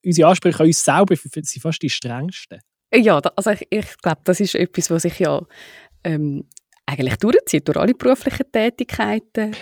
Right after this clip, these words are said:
Speaker 2: Wenn
Speaker 1: Ja.
Speaker 2: man, also jetzt, klar, das ist das eine, aber es ist ja wie, wenn du einen Text schreibst als Journalistin, du gehst viel härter mit deinen eigenen Text ins Gericht als mit Fremden.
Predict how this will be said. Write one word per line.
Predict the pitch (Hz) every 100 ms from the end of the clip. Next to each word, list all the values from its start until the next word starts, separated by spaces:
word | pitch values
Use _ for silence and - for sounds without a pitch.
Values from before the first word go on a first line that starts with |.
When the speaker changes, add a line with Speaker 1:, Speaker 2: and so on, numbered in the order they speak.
| - _ -
Speaker 2:
Wenn | 214
Speaker 1:
Ja. |
Speaker 2:
man, | 202
also | 202 -
jetzt, | - - - - -
klar, | - 190 220
das | 220 -
ist | 196
das | -
eine, | 156 208 269
aber | 175
es | 170
ist | 170
ja | 165 151
wie, | 208 220
wenn | 165
du | 170
einen | 165
Text | - 185 - -
schreibst | 190 190 190 -
als | - 185
Journalistin, | - 180 170 170 170 - 160 160 170 _ _ _
du | -
gehst | 123 120
viel | - 180 208
härter | 202 208 - 208
mit | 208 202
deinen | 202 190
eigenen | 180 202 208 202
Text | 208 196 -
ins | 202 -
Gericht | 180 196 -
als | - -
mit | 208 -
Fremden. | 262 185 131 135